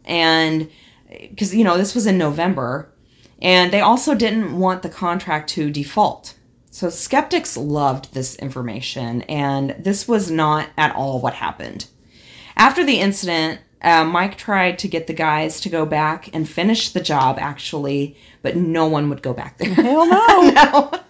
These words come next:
Speaker 2: I wouldn't either.
Speaker 1: So they actually brought in another crew, a different crew, to finish, um, unfortunately to Mike's financial disadvantage. Um, but really dumb to think that that was,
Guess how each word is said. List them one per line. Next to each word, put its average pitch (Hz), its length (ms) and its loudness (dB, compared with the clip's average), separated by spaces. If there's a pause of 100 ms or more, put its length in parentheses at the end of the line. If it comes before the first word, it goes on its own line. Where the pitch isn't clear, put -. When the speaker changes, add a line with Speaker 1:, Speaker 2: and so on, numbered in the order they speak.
(600)
Speaker 2:
I 208 60 -2 (100)
wouldn't 330 240 2
either. 247 460 4 (220)
Speaker 1:
So 302 260 2
they 302 140 4
actually 311 320 0
brought 226 320 4
in 226 120 0
another 196 380 2
crew, 165 400 0
a 165 80 0
different 185 380 -2
crew, 147 380 0
to 190 140 -4
finish, 147 800 -2
um, 151 540 0 (200)
unfortunately 180 760 -2
to 156 100 -8
Mike's 147 400 -4
financial 147 560 -2
disadvantage. 139 1080 -6 (520)
Um, 165 300 4
but 208 220 -2
really 269 500 2
dumb 170 360 4
to 185 100 -8
think 156 300 -4
that 143 140 -8
that 147 200 0
was, 160 180 -8